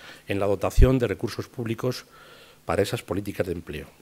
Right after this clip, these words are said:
Consideramos que este plan nos va a permitir, por ejemplo, financiar cerca de dos mil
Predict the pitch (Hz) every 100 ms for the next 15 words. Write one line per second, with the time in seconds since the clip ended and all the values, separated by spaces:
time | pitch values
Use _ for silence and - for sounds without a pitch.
0 | _ _ _ _ _ _ _ _ - -
1 | - - - 107 113 117 135 135 123 -
2 | 104 139 160 151 110 135 117 117 127 139
3 | 180 190 - 101 98 160 147 175 208 -
4 | - - - - - - - - 113 107
5 | - 147 - 151 139 160 139 107 104 120
6 | 151 170 180